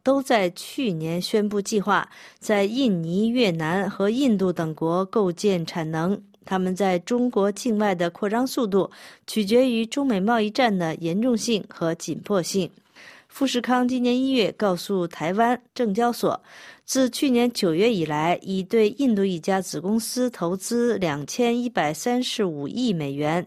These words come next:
并在越南获得了土地使用权。郭台铭从四月十七日宣布参选中华民国总统后，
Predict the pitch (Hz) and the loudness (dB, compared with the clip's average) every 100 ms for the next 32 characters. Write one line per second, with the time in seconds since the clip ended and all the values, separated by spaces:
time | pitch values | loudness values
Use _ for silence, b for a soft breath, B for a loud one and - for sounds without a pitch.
0 | - - 196 180 185 190 277 202 160 156 | -8 -4 -2 0 0 2 0 0 0 -4
1 | 175 - 180 165 170 160 - 156 147 226 | -2 -2 0 0 0 -2 -4 -10 -6 -2
2 | 196 175 - 160 175 - 147 156 160 - | 0 -2 -2 -2 -2 -4 -4 -4 -6 -14
3 | B B B B 269 277 285 262 214 233 | B B B B 2 4 4 4 4 2
4 | 247 - 214 226 254 269 - 285 233 202 | 0 -2 0 2 2 0 -2 2 4 4
5 | 196 - - - 285 233 196 220 220 220 | 0 -6 -4 0 2 2 2 0 2 2
6 | 208 190 _ - 285 285 - 139 151 - | 0 -2 _ -2 -2 -2 -2 -2 -2 -2
7 | 269 262 240 220 226 233 208 208 180 202 | -2 0 0 0 0 0 -2 -2 -4 -4
8 | 262 165 - - 202 | -4 -6 -6 -2 0